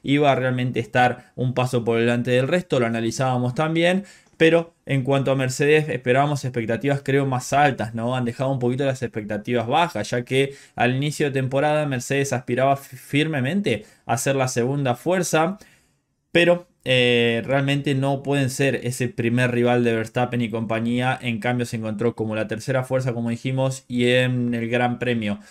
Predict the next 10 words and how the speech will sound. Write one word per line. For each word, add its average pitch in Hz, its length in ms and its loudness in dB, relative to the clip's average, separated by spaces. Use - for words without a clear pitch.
de 113 800 2
Arabia 117 240 0
Saudí 117 300 -2
cayeron 113 460 -4
un 107 100 -8
poquito 104 800 -2
más 110 260 -4
abajo. 117 580 0
¿Cuál 208 300 4
es 214 400 2